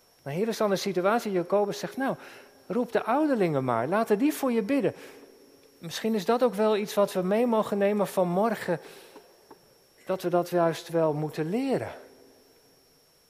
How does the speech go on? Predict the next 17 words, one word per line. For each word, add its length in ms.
Kwetsbaar 440
durven 300
zijn 280
en 80
zeggen, 380
"Ja, 260
het 180
gaat 260
inderdaad 720
op 160
dit 160
moment 380
niet 200
zo 120
goed 360
met 280
me. 100